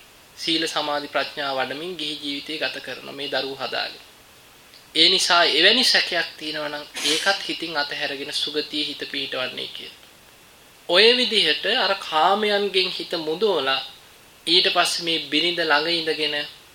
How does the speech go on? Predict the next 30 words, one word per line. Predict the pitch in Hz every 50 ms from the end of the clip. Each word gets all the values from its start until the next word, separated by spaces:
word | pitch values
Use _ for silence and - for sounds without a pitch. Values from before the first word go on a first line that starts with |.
| - -
ඒ | 151 151 160
ස්වාමියාගේ | 156 - - 160 147 156 165 175 180 180 175 175 165 170 165
හිතේ | 156 160 156 - 165 160 160 165 160 175 - - - -
සිහි | - - - 175 220 240
කරවන | - - 165 151 143 143 143 131 147
ඔබට | 143 139 139 156 156 165
මතකද | 147 139 135 - 165 - - 185 170
ඔබත් | 160 156 151 151 147 -
මාත් | 156 147 147 156 165 165
ශ්‍රද්ධාව | - - - 147 139 143 143 139 147 143 147 143
දියුණු | 139 139 135 135 139
කරපු | - 143 135 135 - -
හැටි. | 139 127 110 - - - - - - - - - - - - - - - - -
සිල් | - - - 202 196
සමාදන් | 208 - 196 175 165 165 160 160 156 151 143 139 135
වුණා. | 131 127 120 - - - - - - - - -
ධර්මඥානය | 139 139 147 165 185 196 202 196 196 - 180 170 165 165 160 160 151
ඇති | 147 139 - 143
කරගත්තා. | - - 135 131 127 127 117 - - 131 - -
ත්‍යාගයේ | - 151 151 156 165 175 175 175 175 160
ප්‍රඥාව | - 156 151 - - 170 165 156 151 139
වැඩි | 143 143 143 151
වර්ග | 156 165 190 185 180
ගුණ | 175 175 175 180 196
ධර්ම | 185 185 180 180 180 165
පහ | - - 165 165 170
සිහි | 165 - 165 165 160
කරනවා. | - - 139 135 127 135 131 131
සද්ධා, | - - 131 127 131 135 - 143 156 180 226 - - - - - - - - - - -
සීල, | - - - 151 147 156 160 170